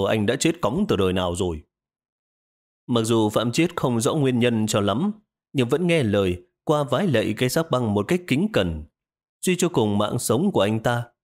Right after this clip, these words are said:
là do nhóm người Đoàn Phong nhặt về, cho nên tất nhiên là Đoàn Phong nói gì anh ta cũng nghe theo. Sau đó mọi người tiếp tục đi về phía khách sạn,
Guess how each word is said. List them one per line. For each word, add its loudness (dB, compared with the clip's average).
là 0
do 0
nhóm 2
người 2
Đoàn 0
Phong 0
nhặt 0
về, 0
cho 0
nên 2
tất 2
nhiên 2
là 4
Đoàn 0
Phong 0
nói 2
gì 0
anh -4
ta 0
cũng -2
nghe 2
theo. -2
Sau 0
đó 2
mọi 0
người 0
tiếp 0
tục -2
đi 2
về 0
phía 0
khách -2
sạn, -2